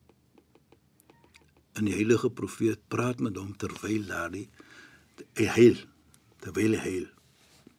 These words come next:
"Was sy lastig," sê die heilige profeet, "toe sy geboorte gegee het met jou?" Nou ons weet, Shaida, u is 'n vrou. Die vrou weet wat 'n pyn en wat 'n ongemaklikheid gaan sy deur.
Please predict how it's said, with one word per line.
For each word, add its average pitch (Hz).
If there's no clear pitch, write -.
"Was 147
sy 294
lastig," 214
sê 180
die 170
heilige 165
profeet, 139
"toe 165
sy 220
geboorte 208
gegee 202
het 202
met 202
jou?" 233
Nou 117
ons 107
weet, -
Shaida, 117
u 120
is 117
'n 117
vrou. 113
Die -
vrou 117
weet 104
wat 92
'n 107
pyn 110
en 92
wat -
'n 127
ongemaklikheid 101
gaan -
sy -
deur. 101